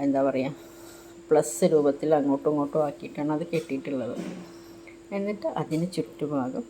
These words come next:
കുറച്ച് കരി വെച്ചിട്ട് അതങ്ങ് സെറ്റ് ചെയ്ത് കൊടുക്കുക. അങ്ങോട്ടും ഇങ്ങോട്ടും just കുറച്ച് കരി വെച്ച് കൊടുത്താൽ മതി. പ്ലാന്റ് already നല്ല ടൈറ്റിൽ ഇരിക്കുകയാണല്ലോ. അതിൻ്റെ, ഉം, ആ, കടഭാഗത്ത് ഒരിക്കലും ഇത് വരരുത് കേട്ടോ, പോട്ടി മിക്സ്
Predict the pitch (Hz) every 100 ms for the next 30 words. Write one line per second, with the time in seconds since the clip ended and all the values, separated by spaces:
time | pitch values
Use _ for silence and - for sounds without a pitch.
0 | - 147 - - 185 147 135 143 156 139
1 | - - 233 285 - - - - - -
2 | - - - - - 180 170 156 165 156
3 | - 139 110 - - - - - - -
4 | 165 160 151 160 156 160 170 - - -
5 | 208 - - 165 156 151 147 135 131 127
6 | 131 117 - - - - - - - 170
7 | 170 175 160 160 175 175 165 165 156 139
8 | 151 139 - 123 110 80 82 - - -
9 | - - 156 156 170 185 170 147 139 -
10 | 139 143 143 139 - - - - - 147
11 | 143 151 156 160 170 - 262 151 - 147
12 | 165 254 - - - 143 147 156 139 131
13 | 135 127 101 87 - 139 139 147 147 -